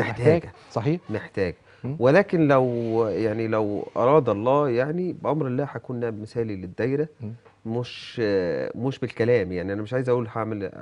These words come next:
Speaker 1: أعمل، أعمل، لكن أنا عندي، يعني إن شاء الله عندنا اهتمام أولي بالصحة، اهتمام أولي بالتعليم.
Speaker 2: مم.
Speaker 1: ماشي.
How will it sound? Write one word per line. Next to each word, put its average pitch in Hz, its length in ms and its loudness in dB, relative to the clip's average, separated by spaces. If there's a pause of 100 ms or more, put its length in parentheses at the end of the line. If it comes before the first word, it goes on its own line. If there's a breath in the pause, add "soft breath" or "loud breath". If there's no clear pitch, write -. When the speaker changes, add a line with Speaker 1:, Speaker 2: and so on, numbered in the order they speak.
(140)
Speaker 1:
أعمل، 98 420 -2
أعمل، 101 300 -4 (400 soft breath)
لكن 151 320 2
أنا 156 180 6 (120)
عندي، 110 340 0
يعني 104 220 2
إن 107 40 0
شاء 113 180 4
الله 110 180 4
عندنا 104 280 0
اهتمام 101 680 -2 (100)
أولي 98 300 0
بالصحة، - 560 -12 (520 soft breath)
اهتمام 104 540 -2 (120)
أولي 98 300 0
بالتعليم. 90 560 -6 (380)
Speaker 2:
مم. 95 80 -8 (220)
Speaker 1:
ماشي. 98 420 -4